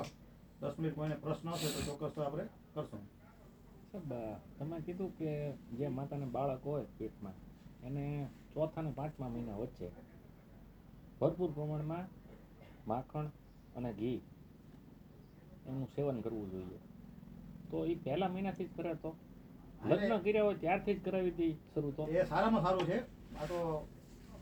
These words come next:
Speaker 1: ભાઈની વાત ખૂબ મહત્વની છે. એ નવ મહિના સુધી ગાયનું દૂધ, ઘી, માખણ અને છાશ એ ખૂબ મહત્વનો છે. પણ પાછલા દિવસમાં જે છે એમાં થોડુંક પ્રમાણ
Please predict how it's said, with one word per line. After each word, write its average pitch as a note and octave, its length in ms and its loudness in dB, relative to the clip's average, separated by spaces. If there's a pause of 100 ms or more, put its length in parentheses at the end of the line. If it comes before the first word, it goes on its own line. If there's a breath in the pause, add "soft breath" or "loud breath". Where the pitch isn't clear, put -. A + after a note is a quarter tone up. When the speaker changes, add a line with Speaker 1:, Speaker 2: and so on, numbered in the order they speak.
Speaker 1:
ભાઈની F3 220 2
વાત F#3 260 4
ખૂબ F3+ 160 0
મહત્વની E3 460 4
છે. F3+ 120 2 (760)
એ F3+ 120 8 (640)
નવ C#3+ 340 6
મહિના G#3+ 320 4
સુધી G#3+ 240 4
ગાયનું G3+ 560 4
દૂધ, G3 300 8 (140)
ઘી, G3 200 4
માખણ D#3 480 4 (800)
અને F3 160 2 (300)
છાશ F3+ 360 8 (1040)
એ F3 120 2 (1080)
ખૂબ A3+ 200 6
મહત્વનો G#3 500 6
છે. D#3 80 4
પણ C#3+ 100 2
પાછલા G#3+ 400 4
દિવસમાં G3+ 480 2
જે F#3+ 160 2
છે G3+ 180 4 (560)
એમાં E3+ 220 -4
થોડુંક F#3+ 220 2
પ્રમાણ G3 320 2